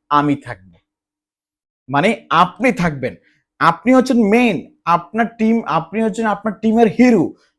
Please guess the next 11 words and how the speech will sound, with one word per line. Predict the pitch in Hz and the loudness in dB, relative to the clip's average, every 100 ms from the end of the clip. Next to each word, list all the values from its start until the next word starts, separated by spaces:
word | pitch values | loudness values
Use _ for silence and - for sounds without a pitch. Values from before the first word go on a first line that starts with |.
| _ | _
আপনি | 160 180 220 247 | 0 0 0 -4
তাদেরকে | 247 196 196 220 - | 0 0 0 -2 -2
নিয়ে | 233 220 | 0 0
মিটিং | 180 185 262 262 254 | -2 -2 2 2 4
করেন, | 196 135 | 2 0
কারণ | - 202 | -2 -2
আপনি | 208 170 - 220 | 0 -2 -4 -4
lead | 208 160 196 180 | -2 -2 -2 2
by | 240 214 | 4 4
example | 160 147 233 208 233 190 | 2 -2 -2 0 -2 -2
দিবেন। | 170 127 | -4 -6